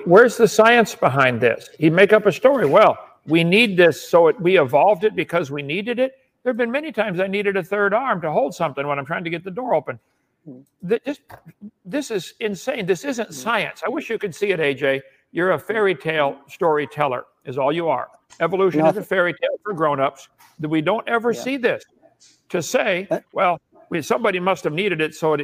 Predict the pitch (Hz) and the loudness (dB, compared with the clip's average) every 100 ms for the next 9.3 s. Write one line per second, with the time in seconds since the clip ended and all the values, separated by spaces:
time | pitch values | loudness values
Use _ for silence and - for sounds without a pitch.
0 | 160 135 160 175 139 - _ _ _ 165 | -4 -2 0 0 0 -4 _ _ _ -4
1 | 190 190 160 151 165 180 156 147 196 - | -2 -2 -6 -4 -6 -2 -4 -2 -6 -2
2 | 226 196 113 - _ _ 143 147 262 214 | 0 0 -4 -8 _ _ -4 -2 -2 0
3 | 180 - 180 233 214 202 196 - 285 185 | -2 0 -2 0 -2 -2 -4 0 2 0
4 | 151 _ _ _ _ 156 175 233 - 202 | -2 _ _ _ _ -6 -2 -2 -2 -6
5 | 214 160 - 139 220 - 175 175 156 123 | -4 -4 -4 -4 -4 -2 -2 -2 -6 -8
6 | 123 196 180 175 156 160 160 156 139 170 | -4 -4 -2 -2 -2 -2 -2 -4 -4 -2
7 | 175 165 160 156 156 135 156 131 - _ | 0 0 -2 -4 -4 -4 -6 -8 -8 _
8 | _ _ - 160 - 165 202 247 - 175 | _ _ -8 -6 -2 -2 -2 -6 -4 -2
9 | 143 143 | 0 -4